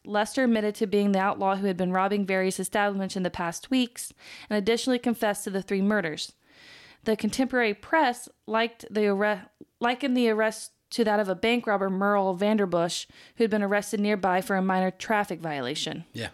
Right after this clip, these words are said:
Speaker 2: exactly. It's that, like you said, it's always something small like
Speaker 1: It's
Speaker 2: that.
Speaker 1: small like that.
Speaker 2: <clears throat> You figure they got Capone for tax evasion.
Speaker 1: Wasn't it, um, the,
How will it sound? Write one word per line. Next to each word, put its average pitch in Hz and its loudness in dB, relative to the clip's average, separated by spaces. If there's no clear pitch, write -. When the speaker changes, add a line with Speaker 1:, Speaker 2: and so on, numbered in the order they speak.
Speaker 2:
exactly. 98 -10
It's 90 -12
that, 90 -10
like 101 -16
you 104 -6
said, 95 -10
it's 87 -16
always 95 -12
something 101 -12
small 92 -10
like 87 -10
Speaker 1:
It's 214 -4
Speaker 2:
that. - -2
Speaker 1:
small 233 2
like 220 -2
that. 208 -2
Speaker 2:
<clears throat> - -8
You 139 -6
figure 123 -2
they 110 -2
got 104 -4
Capone 107 -8
for 104 -4
tax 113 -6
evasion. 92 -8
Speaker 1:
Wasn't 262 2
it, 277 0
um, 190 0
the, 240 0